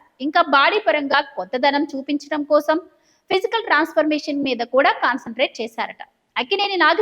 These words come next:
చైతన్య హీరోగా గీత ఆర్ట్స్ సంస్థ హండ్రెడ్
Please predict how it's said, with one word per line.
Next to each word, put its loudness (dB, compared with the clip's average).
చైతన్య -2
హీరోగా 2
గీత 4
ఆర్ట్స్ 4
సంస్థ 0
హండ్రెడ్ 2